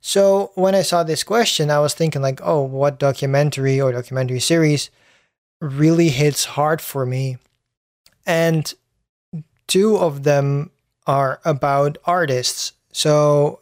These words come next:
I really like Taylor Swift's Miss Americana. It's on Netflix. It is a real insight in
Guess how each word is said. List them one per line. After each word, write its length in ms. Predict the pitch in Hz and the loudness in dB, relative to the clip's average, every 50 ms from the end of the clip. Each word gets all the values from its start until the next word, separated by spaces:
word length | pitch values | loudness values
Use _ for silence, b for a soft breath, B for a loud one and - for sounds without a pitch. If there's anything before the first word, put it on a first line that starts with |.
| - | -6
I 100 | - 147 | -4 -2
really 380 | 139 139 139 151 156 156 165 170 | -2 0 2 2 4 4 4 4
like 500 | 156 151 139 135 135 135 127 - - - _ _ _ _ - | 4 2 0 0 -2 -4 -6 -8 -16 -20 _ _ _ _ -2
Taylor 240 | - 151 147 147 139 | 0 2 2 2 2
Swift's 480 | - - 147 139 127 - - - - - _ - | 0 0 0 0 0 -2 -6 -8 -8 -8 _ -4
Miss 220 | 143 139 - - | -2 -2 -2 -2
Americana. 720 | 139 135 131 123 131 - - 151 156 156 156 151 151 151 151 - b b b b b b b b b | -2 -2 -2 -2 -2 -2 -2 0 0 2 2 2 0 0 -2 -6 b b b b b b b b b
It's 180 | b 147 - - | b -6 -4 -2
on 120 | 143 143 | -2 0
Netflix. 720 | 147 151 165 - - - 165 156 151 143 - - - - - _ _ _ _ _ _ _ _ _ _ _ - | 0 0 0 -2 -2 0 2 2 2 2 0 -4 -8 -8 -10 _ _ _ _ _ _ _ _ _ _ _ -4
It 180 | 160 156 147 - _ _ _ _ _ _ _ _ - | -4 -4 -4 -4 _ _ _ _ _ _ _ _ -4
is 160 | 185 165 151 | -2 2 2
a 100 | 175 160 | 2 4
real 260 | 156 160 160 165 175 - | 4 4 4 2 2 0
insight 640 | - 156 151 156 156 - - 160 160 151 151 143 - - | 0 2 2 2 2 0 0 0 0 0 -2 -2 -4 -4
in 640 | 170 156 143 143 143 143 143 139 139 135 147 175 | 0 2 2 4 4 4 2 2 0 -4 -6 -10